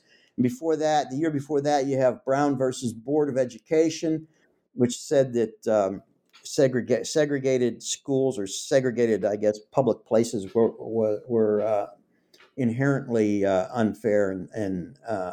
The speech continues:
unconstitutional. Um, all of a sudden, America's talking about civil rights again, and American media,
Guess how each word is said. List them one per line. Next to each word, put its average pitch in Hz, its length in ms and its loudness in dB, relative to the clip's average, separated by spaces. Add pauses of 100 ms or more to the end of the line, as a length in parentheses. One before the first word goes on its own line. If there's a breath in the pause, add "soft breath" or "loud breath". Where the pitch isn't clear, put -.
unconstitutional. 117 840 -4 (480 soft breath)
Um, 117 460 0 (160)
all 165 160 4
of 180 60 4
a 175 40 0
sudden, 175 440 -2
America's 160 520 0
talking 139 320 0
about 127 240 2
civil 139 280 -2
rights 127 260 0
again, 120 340 2
and 107 140 0
American 123 540 2
media, 156 640 0